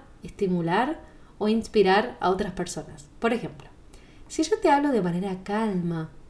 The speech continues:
o te canto una canción suave al oído, probablemente te relajes.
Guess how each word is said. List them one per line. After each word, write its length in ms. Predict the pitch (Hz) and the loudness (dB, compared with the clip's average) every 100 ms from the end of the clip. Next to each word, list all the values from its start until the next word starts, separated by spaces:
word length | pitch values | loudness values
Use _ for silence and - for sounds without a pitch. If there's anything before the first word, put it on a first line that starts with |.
| - - - | -20 -20 -10
o 160 | 196 | -10
te 220 | 190 190 185 | -4 -6 -4
canto 420 | 262 277 254 226 | -6 -4 -4 -4
una 140 | 208 | -4
canción 440 | 196 196 185 226 214 | -4 -6 -4 -4 -4
suave 480 | - 214 233 220 | -4 -2 -2 -2
al 120 | 196 185 | -2 0
oído, 500 | 180 208 208 202 208 - - - - | 0 0 -2 -4 -8 -14 -20 -20 -12
probablemente 680 | - 233 311 277 196 247 226 | -4 0 2 2 0 -2 -6
te 120 | 170 | -6
relajes. 600 | 151 160 185 - 139 - | -6 -4 -4 -6 -14 -18